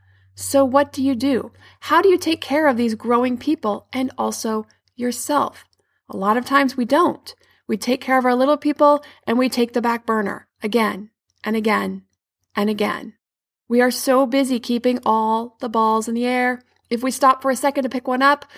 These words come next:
like taking care of ourselves, we're afraid we'll drop them all. So I'm going to go off on a small but very related tangent right here.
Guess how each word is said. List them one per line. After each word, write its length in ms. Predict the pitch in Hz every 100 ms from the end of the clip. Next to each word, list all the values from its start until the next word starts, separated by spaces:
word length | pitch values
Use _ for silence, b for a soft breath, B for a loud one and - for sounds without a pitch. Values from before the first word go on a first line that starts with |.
| B -
like 200 | 226 226
taking 300 | 240 247 233
care 160 | 254
of 40 | 247
ourselves, 580 | 226 - 294 302 302 b b b b -
we're 100 | 269
afraid 320 | 269 269 233
we'll 120 | 240
drop 280 | 226 226 226
them 160 | 214
all. 400 | 202 202 - _ _ _ _ _ -
So 420 | - 262 269 - _ _ _ _ _ 240
I'm 80 |
going 180 | 247 311
to 60 | 359
go 140 | 403 -
off 300 | 240 233 -
on 120 | 233
a 60 | 233
small 580 | - 226 214 214 220 -
but 180 | 233 233
very 240 | 226 226
related 460 | 233 233 208 214 -
tangent 400 | 226 226 220 196
right 180 | 190
here. 320 | - 196 -